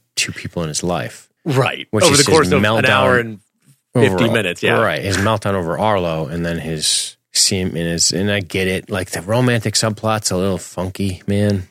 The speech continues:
Speaker 2: It gets a little funky. That's where the movie
Speaker 1: I know it's
Speaker 2: kinda
Speaker 1: supposed to
Speaker 2: starts
Speaker 1: have
Speaker 2: to
Speaker 1: that, like,
Speaker 2: lose
Speaker 1: femme
Speaker 2: me.
Speaker 1: fatale foil feel to it, but I don't know. I, <sighs> we can talk about it.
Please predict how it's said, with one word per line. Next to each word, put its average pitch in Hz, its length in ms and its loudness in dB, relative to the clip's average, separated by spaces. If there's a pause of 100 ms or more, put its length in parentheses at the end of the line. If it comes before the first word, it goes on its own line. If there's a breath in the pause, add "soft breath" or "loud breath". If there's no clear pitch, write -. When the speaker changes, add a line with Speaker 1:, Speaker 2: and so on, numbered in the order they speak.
(120)
Speaker 2:
It 156 760 -4
gets 143 340 -2
a 139 80 2
little 113 320 0
funky. 78 880 -6
That's 95 220 -2
where 104 60 0
the 87 80 -4
movie 90 120 -2
Speaker 1:
I 135 80 4
know 160 140 4
it's 151 120 0
Speaker 2:
kinda 73 120 0
Speaker 1:
supposed 120 220 4
to 110 60 0
Speaker 2:
starts - 140 0
Speaker 1:
have 101 100 0
Speaker 2:
to 85 60 -4
Speaker 1:
that, 87 120 -2
like, 82 160 -4
Speaker 2:
lose - 80 -12
Speaker 1:
femme 95 140 0
Speaker 2:
me. 87 40 -4
Speaker 1:
fatale 87 320 -4
foil 87 400 -2
feel 98 280 -2
to 101 180 -2
it, 98 160 -2
but 80 280 -4 (260)
I 147 120 4
don't 107 100 0
know. 71 180 -6
I, 113 260 0 (500 loud breath)
<sighs> - 500 -12
we 160 80 4
can 143 100 4
talk 76 220 -4
about 50 240 -14
it. - 100 -20